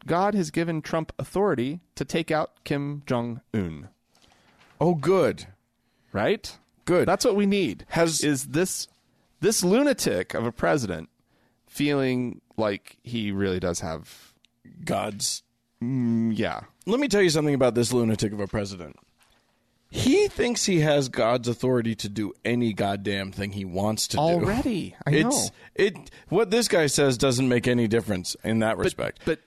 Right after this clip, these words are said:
Speaker 1: we need these people maybe
Speaker 2: To be a
Speaker 1: making him doubt a little.
Speaker 2: to be a reeling
Speaker 1: Is
Speaker 2: in,
Speaker 1: Yeah.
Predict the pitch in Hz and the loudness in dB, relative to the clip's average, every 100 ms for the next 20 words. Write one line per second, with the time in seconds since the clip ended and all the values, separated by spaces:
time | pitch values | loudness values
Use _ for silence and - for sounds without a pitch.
0 | _ _ _ _ _ 160 160 - 156 185 | _ _ _ _ _ -6 -6 -2 0 2
1 | 190 170 135 - 160 160 - 156 139 135 | 0 -2 -6 -4 -2 -2 -2 -4 2 2
2 | 127 117 - _ - 120 127 127 127 117 | 4 2 -2 _ -4 -2 0 0 0 0
3 | 107 101 95 _ _ - 139 135 120 123 | 0 -2 -8 _ _ -2 2 4 6 4
4 | 147 135 127 113 110 104 95 95 107 196 | 0 0 0 0 0 -2 -8 -10 -2 2
5 | 202 95 - 101 95 80 52 - 143 147 | 2 0 -2 -2 -2 -4 -4 -2 4 4
6 | 131 131 143 143 143 147 143 151 160 147 | 6 4 4 4 2 2 4 4 2 0
7 | 139 196 185 | 2 2 2